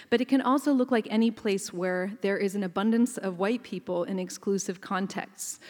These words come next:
where power and access is not readily ceded to others. And these systems are what need to be dismantled.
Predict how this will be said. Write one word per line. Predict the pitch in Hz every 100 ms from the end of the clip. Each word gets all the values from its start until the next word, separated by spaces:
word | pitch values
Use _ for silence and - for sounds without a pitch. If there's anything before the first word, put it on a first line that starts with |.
| -
where | - 208
power | 208 226 240
and | 254 208
access | 185 190 - 202 202
is | 190
not | 196 165
readily | 185 202 196 190 190
ceded | - 180 175 170
to | -
others. | 175 170 101 185 - - _ _ _ - - -
And | 214
these | 254 285 -
systems | 285 262 - 190 180 180
are | 196
what | 185
need | 202 190
to | 185
be | 180
dismantled. | 180 180 - 175 170 - -